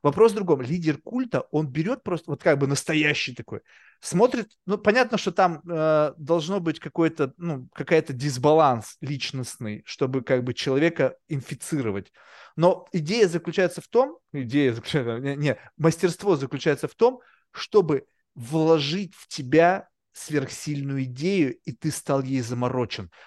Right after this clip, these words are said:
Вот я о каком говорю, как бы, понимаешь, идея. Представь себе, сейчас, ну, возьмём каких-нибудь там лидеров технологических, которые когда-то что-то начинали делать. "Ребята, мы создадим машину,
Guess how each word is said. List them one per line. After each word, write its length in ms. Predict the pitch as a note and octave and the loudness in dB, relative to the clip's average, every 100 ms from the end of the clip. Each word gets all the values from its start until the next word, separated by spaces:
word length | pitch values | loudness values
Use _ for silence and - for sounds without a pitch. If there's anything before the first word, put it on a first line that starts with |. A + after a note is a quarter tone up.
| - | 0
Вот 280 | D3+ G3+ G3+ | 6 6 6
я 100 | F#3 | 2
о 20 | |
каком 380 | E3 D3 F3+ D3 | 0 0 0 0
говорю, 480 | D3 D#3 D#3+ D3 - | -2 2 2 0 -4
как 240 | E3 C3+ | -6 -4
бы, 100 | C3 | -6
понимаешь, 320 | D3 E3+ - | -2 0 0
идея. 220 | D#3 C#3+ A#2+ | -2 -2 -2
Представь 320 | C#3 G#3 F#3+ | 0 0 0
себе, 340 | - D#3+ A#2 - - - | -2 -2 -2 -4 -20 2
сейчас, 260 | F3 - | 2 2
ну, 240 | A3+ E3 - | -4 -4 0
возьмём 300 | D3+ D#3 F#3+ | 0 2 0
каких-нибудь 460 | D#3+ F3 E3 D3 B2+ | -2 -8 -6 -6 -2
там 180 | C3 A2+ _ _ _ F3+ | -2 -2 _ _ _ -6
лидеров 480 | C#3+ F3+ D#3 C#3+ B2+ - B2 | -2 2 4 2 0 -8 -14
технологических, 880 | - - D#3+ D#3 C#3+ C#3+ C3+ - - | -14 -8 -4 -4 -4 -8 -10 -10 -10
которые 360 | - D#3+ D3 | 0 2 2
когда-то 440 | - C3+ C3 F3 - | -2 0 4 4 2
что-то 320 | - E3+ D#3+ | -2 -4 -4
начинали 400 | C#3+ - D3 C#3 | -10 -4 0 2
делать. 200 | C3+ - - - | 2 -2 -10 -10
"Ребята, 640 | C#3 D#3 D3 E3+ E3+ G3 - _ _ _ _ _ _ _ _ _ _ D3+ | 2 4 6 6 4 2 -2 _ _ _ _ _ _ _ _ _ _ 2
мы 180 | F#3+ | 4
создадим 680 | G3 F#3+ D#3 D#3 D3 E3+ E3+ | 6 4 4 2 2 0 0
машину, 680 | D#3 D3 - F3 G3 A3 | 0 -2 -4 -4 -4 -8